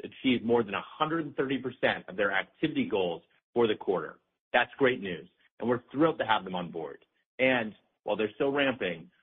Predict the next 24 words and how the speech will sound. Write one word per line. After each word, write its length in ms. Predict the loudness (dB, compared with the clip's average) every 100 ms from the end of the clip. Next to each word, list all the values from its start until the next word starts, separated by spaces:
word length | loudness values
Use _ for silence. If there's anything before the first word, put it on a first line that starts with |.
| -8
I'm 140 | -2 -2
encouraged 580 | -2 -2 2 2 2
by 140 | 0 0
the 80 | -2
performance 580 | -4 0 -2 0 -6 -12 _ _ -4
and 80 | -2
that 100 | 0
we've 140 | 0
been 160 | 0 0
able 280 | 0 -4 -4
to 100 | -4
revamp 680 | -2 0 0 2 2 2 -2
as 60 | -8 0
much 200 | 0 0
of 60 | 0
our 120 | -2 2
sales 240 | 2 2 0
team 160 | -4 -2
as 80 | -2
we 120 | -4
have 340 | 2 2 2 -4 -8
without 340 | 0 0 0 -10
significant 560 | -6 -6 -4 -6 -8
disruption. 480 | -10 -10 -10 -10